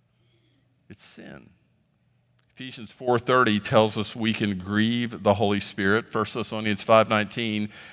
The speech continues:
says that he can be quenched. In other words, we can limit his power working in us.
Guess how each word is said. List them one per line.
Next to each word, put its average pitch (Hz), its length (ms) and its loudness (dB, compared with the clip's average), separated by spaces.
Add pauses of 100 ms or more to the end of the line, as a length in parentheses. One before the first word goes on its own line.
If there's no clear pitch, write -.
says 110 300 0
that 110 140 -2
he 113 100 -2
can 107 160 0
be 101 160 -2
quenched. - 760 -4
In 107 120 -2
other 123 160 2
words, 104 260 2 (300)
we 117 160 2
can 110 180 2
limit 113 580 2 (280)
his 110 260 0
power 120 720 4 (260)
working 107 400 2
in 101 180 -2
us. - 480 -10